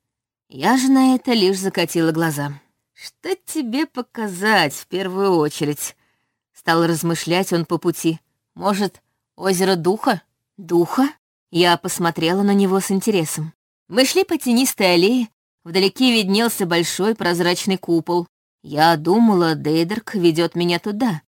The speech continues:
Но узнать, что за озеро с таким загадочным названием, было еще любопытнее. «Да, озеро,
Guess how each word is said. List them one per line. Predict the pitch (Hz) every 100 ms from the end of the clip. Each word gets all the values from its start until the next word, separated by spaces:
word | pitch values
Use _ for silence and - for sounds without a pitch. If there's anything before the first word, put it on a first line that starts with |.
| _ _ _ -
Но | 170 247
узнать, | 269 277 359
что | - - 320 294
за | 226 214
озеро | 240 285 226
с | 196
таким | 190 190 262
загадочным | 226 190 175 226 196 - 185
названием, | 170 160 160 202 254 262 - -
было | 190 190 190
еще | 196 - 180
любопытнее. | 170 170 160 165 175 170 170 - _ _ _
«Да, | 165 185 233 151 - _ _ _ _ -
озеро, | 214 254 170 143